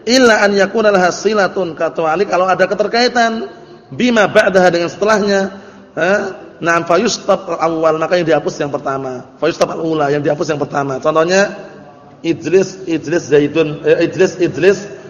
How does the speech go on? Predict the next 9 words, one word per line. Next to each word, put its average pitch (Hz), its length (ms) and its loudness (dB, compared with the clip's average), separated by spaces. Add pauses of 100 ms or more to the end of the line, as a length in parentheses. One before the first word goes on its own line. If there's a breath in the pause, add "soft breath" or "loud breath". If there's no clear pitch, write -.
(160)
naam, 170 400 -2
fil 160 160 -2
fasli 170 240 -2
misalkan. 151 480 -2
Kalau 165 160 4
bukan 160 320 0
taukid 165 240 2
maksudnya 160 320 0
ya. 147 160 -2